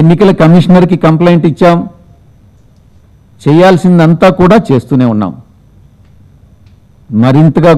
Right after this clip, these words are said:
కూడా రాబోయే కాలంలో నేను చెప్పినట్టుగా మా మీద యుద్ధం ప్రకటించాడు కదా రాధాకృష్ణ, దానికి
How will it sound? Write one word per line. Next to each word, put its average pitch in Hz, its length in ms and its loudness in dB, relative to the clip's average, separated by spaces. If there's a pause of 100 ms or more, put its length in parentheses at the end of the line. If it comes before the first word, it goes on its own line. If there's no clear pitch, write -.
కూడా 165 180 2 (560)
రాబోయే 147 520 0
కాలంలో 151 500 2
నేను 147 300 2 (120)
చెప్పినట్టుగా 151 580 0 (1300)
మా 127 120 0
మీద 147 300 2 (560)
యుద్ధం 131 260 -2
ప్రకటించాడు 156 680 -2
కదా 143 180 2
రాధాకృష్ణ, 131 600 0 (1120)
దానికి 143 400 0